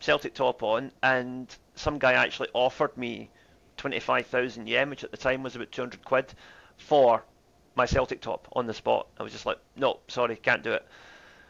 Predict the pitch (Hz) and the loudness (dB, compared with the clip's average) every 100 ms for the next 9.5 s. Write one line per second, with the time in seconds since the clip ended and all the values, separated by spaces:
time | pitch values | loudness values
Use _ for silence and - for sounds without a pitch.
0 | _ _ _ _ _ 247 240 240 220 214 | _ _ _ _ _ 2 6 8 8 8
1 | 190 160 190 180 - - 175 180 147 151 | 6 8 8 8 4 4 6 8 8 8
2 | 185 190 - 233 - 165 175 165 151 170 | 4 6 6 6 4 4 6 6 6 4
3 | 165 175 147 151 143 131 135 151 143 135 | 4 4 4 2 4 6 4 4 4 4
4 | 135 147 156 175 - 135 127 139 - 143 | 2 2 2 2 0 0 2 4 6 6
5 | 127 - - 135 135 139 127 - - - | 6 2 4 4 4 -2 -10 -14 -16 -16
6 | - - - 180 - 160 156 143 131 - | -16 -10 2 4 4 4 8 8 6 2
7 | 170 - - 147 139 135 123 - - 127 | 0 2 0 0 0 -6 -8 -10 0 2
8 | 123 123 120 - _ 131 123 127 - - | 4 2 -2 -16 _ -2 0 -2 -6 -18
9 | - 127 123 120 123 | -4 -2 -2 -6 -18